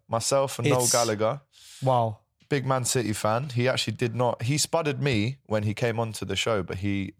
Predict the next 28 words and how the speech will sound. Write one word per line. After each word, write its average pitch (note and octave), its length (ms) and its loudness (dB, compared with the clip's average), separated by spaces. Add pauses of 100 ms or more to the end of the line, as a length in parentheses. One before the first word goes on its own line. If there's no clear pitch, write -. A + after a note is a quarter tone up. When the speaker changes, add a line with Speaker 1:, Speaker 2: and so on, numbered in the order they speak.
(260)
Speaker 1:
failed A#2+ 520 -2
to - 100 -6
spud G2+ 320 0
a F#2+ 60 -2
Liverpool F#2+ 400 -4
fan. - 160 -4
Speaker 2:
But C3+ 80 0
he's D3 280 0
legend B2 300 0
for B2 140 -6
the B2+ 80 0
Speaker 1:
He's B2 240 2
a - 20 0
Speaker 2:
music. A#2+ 80 0
Speaker 1:
legend, D3 280 -2
Speaker 2:
He's C#3+ 120 0
a D#3 60 2
Speaker 1:
bro. D#3 100 4
Speaker 2:
legend, A#2 260 0
bro. A#2 140 -2
He's B2 140 0
a C3 40 -2
legend. A#2+ 220 -2
Speaker 1:
He's D#3+ 140 -4
a E3+ 40 -4
legend. F3 220 2
Speaker 2:
Oasis, F3 440 2
bro. C#3+ 300 2